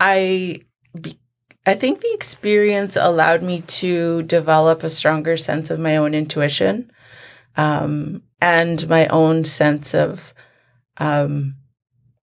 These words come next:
uh, you know, I'm t-, I was developing and testing my own boundaries around risk, risk-taking, which I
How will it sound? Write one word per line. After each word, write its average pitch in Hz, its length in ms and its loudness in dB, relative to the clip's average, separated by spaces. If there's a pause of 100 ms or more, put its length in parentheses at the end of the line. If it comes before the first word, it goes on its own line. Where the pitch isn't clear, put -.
(380)
uh, 135 140 2
you - 120 0
know, 170 80 2
I'm 170 220 2
t-, - 180 -6
I 180 80 4
was 175 320 0
developing 175 1000 2
and 165 240 2
testing 160 520 0
my 143 120 0
own 156 280 2
boundaries 143 800 0 (160)
around 143 480 -2
risk, - 500 -10 (140)
risk-taking, 151 920 -6 (440)
which - 520 0 (520)
I 180 760 0